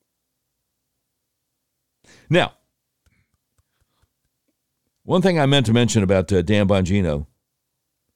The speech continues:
who I hol-, hold in the utmost respect and regard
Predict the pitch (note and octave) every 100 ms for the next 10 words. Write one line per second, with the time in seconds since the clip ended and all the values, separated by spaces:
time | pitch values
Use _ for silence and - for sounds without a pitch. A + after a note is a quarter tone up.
0 | _ _ _ _ _ G2 G#2+ A2 A#2+ A#2+
1 | A#2+ - - A2 A#2+ G#2 G#2 G#2 G2+ F2+
2 | G#2+ G#2 F#2+ F2 - G2 - F2+ F2 D#2+
3 | F#2+ F2+ E2